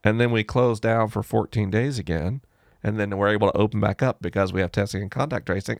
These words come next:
I don't know about you. That feels a lot better to me than we're, you know,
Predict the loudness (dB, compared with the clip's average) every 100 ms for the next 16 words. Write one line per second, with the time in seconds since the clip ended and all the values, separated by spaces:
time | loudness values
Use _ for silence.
0 | -6 -2 0 0 0 0 0 0 0 0
1 | -2 -10 -20 _ -2 0 -2 0 2 4
2 | 2 4 2 2 -2 0 4 4 2 0
3 | 0 0 -2 -4 -6 -8 -10 _ _ _
4 | _ 2 2 2 4 2 -2 _ -2 0
5 | 0 -2